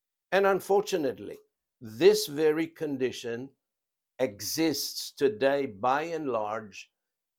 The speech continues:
in the church of the Lord Jesus Christ. Believers have become lazy, have become hard of hearing, slothful in achieving spiritual insight and discernment.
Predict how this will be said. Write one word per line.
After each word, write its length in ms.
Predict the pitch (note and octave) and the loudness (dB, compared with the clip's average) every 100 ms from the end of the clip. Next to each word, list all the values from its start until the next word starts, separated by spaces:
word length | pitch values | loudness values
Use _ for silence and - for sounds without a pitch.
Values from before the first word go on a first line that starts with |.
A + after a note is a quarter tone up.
| _ _ | _ _
in 520 | C#3+ D3+ D3 D3 C#3 - _ - | -4 -2 -2 -2 -4 -8 _ -10
the 140 | B2 | -10
church 500 | - - C#3 B2 - | -8 -2 0 0 -2
of 180 | A#2+ G2+ | -8 -4
the 120 | A#2 | -2
Lord 240 | A#2 A2+ F#2 | 0 -2 -4
Jesus 400 | A2 F#2 G2+ - | -10 -8 -10 -10
Christ. 560 | G#2 F2 - - - _ _ _ _ _ _ _ _ _ | -8 -8 -10 -20 -20 _ _ _ _ _ _ _ _ _
Believers 640 | G#2 C3 C#3 E3 E3+ E3+ D3+ | 2 4 4 2 0 0 0
have 220 | C#3 A#2 | -2 -2
become 500 | B2+ - C#3+ C3 A#2 | -4 -2 -2 -2 -2
lazy, 720 | A2 C3+ D3 C#3+ C#3+ D#3 D#3 | 2 4 4 0 -4 -6 -4
have 200 | C3+ A2+ | -4 -6
become 500 | A#2 - D#3 - - _ _ _ | -12 -12 -6 -6 -6 _ _ _
hard 480 | - - D3+ E3 E3+ | -4 4 8 8 8
of 120 | E3+ | 6
hearing, 600 | - - D#3 C#3 C#3+ C#3+ C#3+ _ _ | 4 -4 0 2 0 -2 -8 _ _
slothful 1080 | - - - D#3+ F#3 G#3 G#3 - C3 B2+ C#3 - _ _ _ C#3+ | -4 -2 0 4 6 4 -2 -6 -4 -4 -6 -12 _ _ _ -6
in 160 | D3 | -2
achieving 720 | C3+ - - G3+ F#3 C3+ B2+ C3 | -2 -2 -2 0 2 0 0 -4
spiritual 920 | - - E3 D#3+ - D3+ C#3+ C#3 - _ _ G3 | -8 -6 -4 -4 -4 -2 0 0 -4 _ _ 4
insight 760 | G#3 - - B2+ A#2+ A2+ A#2 _ _ _ | 4 2 -4 -6 -6 -8 -10 _ _ _
and 180 | B2 A#2+ | -6 -4
discernment. 800 | A#2 - G#2+ F#2 - A1+ _ | -6 -2 -2 -2 -10 -16 _